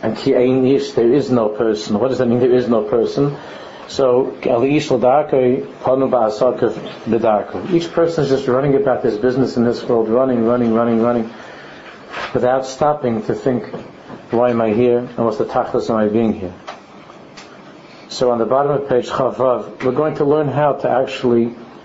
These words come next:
to apply this eitzah of what to think about and what to talk about this is what they're talking about, meaning some guidelines of how to use this time. Whatever time a person can put aside, if it's not an hour, so it's a half hour, whatever it is, and if it can't be every day,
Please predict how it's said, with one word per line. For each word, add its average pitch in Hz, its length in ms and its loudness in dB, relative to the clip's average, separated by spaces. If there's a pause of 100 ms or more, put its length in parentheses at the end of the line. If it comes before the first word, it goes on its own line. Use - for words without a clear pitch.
(680)
to 135 260 0
apply 131 480 0
this 113 220 0
eitzah 113 680 0
of 107 140 0
what 127 180 0
to - 80 2
think 160 300 -2
about 117 280 0
and 117 80 0
what 113 100 0
to 120 80 -2
talk 147 320 0
about 113 320 0 (800)
this - 160 -2
is 131 80 2
what 143 140 2
they're 139 100 2
talking 147 260 0
about, 123 100 2
meaning 127 440 2 (200)
some 127 280 -2
guidelines 123 600 2
of 110 120 0
how 139 300 -2
to 139 140 -2
use 127 340 2
this 120 240 0
time. 113 320 -2 (480)
Whatever 180 320 0
time 165 240 0
a 135 40 -6
person 143 260 -4
can 131 100 -4
put 131 120 0
aside, 110 260 0
if 110 80 0
it's 110 160 -2
not 127 180 2
an 131 120 2
hour, 123 320 2
so 104 140 -2
it's - 100 -4
a 110 60 2
half 123 260 0
hour, 110 260 2 (520)
whatever 151 340 2
it 139 60 2
is, 117 280 -2 (240)
and 135 120 0
if 123 60 2
it 120 120 0
can't 147 260 -2
be 139 120 0
every 139 320 4
day, 123 300 2